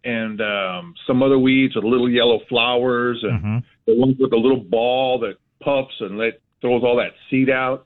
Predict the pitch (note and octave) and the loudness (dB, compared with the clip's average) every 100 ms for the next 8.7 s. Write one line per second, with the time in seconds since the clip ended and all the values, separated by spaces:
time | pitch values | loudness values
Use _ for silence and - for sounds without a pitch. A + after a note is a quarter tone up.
0 | - B3+ - C3+ A#2 - A#2+ G#2+ F#2+ A#2+ | -4 -4 -2 0 0 0 -2 0 0 0
1 | A2 G#2 G2+ G2+ G2+ G#2 B2 A#2 A2+ _ | 0 -2 0 0 -2 -4 -4 -4 -4 _
2 | _ - - - - A3+ C4+ A#2+ C3 C3+ | _ -20 -20 -14 0 2 2 0 0 2
3 | B2+ B2 C3+ B2+ A#2 B2 A#2 B2 C#3 A#2 | 0 0 0 2 2 2 2 -2 -6 -10
4 | C#3 B2 - A#2+ G2 _ B2 B2 - A3+ | -10 -10 -8 -10 -10 _ -6 -4 0 0
5 | C3+ D#3+ A#2+ G2 G#3 A3 G3 D#3+ G3 G#3+ | 2 0 2 2 2 4 2 2 -2 -2
6 | A3+ G#3+ G3+ G#3+ B2+ B2+ - B2+ C3 G3+ | 0 0 0 -2 -2 -10 -12 -4 0 2
7 | G3 G3 - C#3 B2+ - G3 - B2 - | 2 0 0 -2 -2 -2 -2 0 -4 -4
8 | - C3 A#2+ - D3 C#3+ | -2 0 0 -2 0 0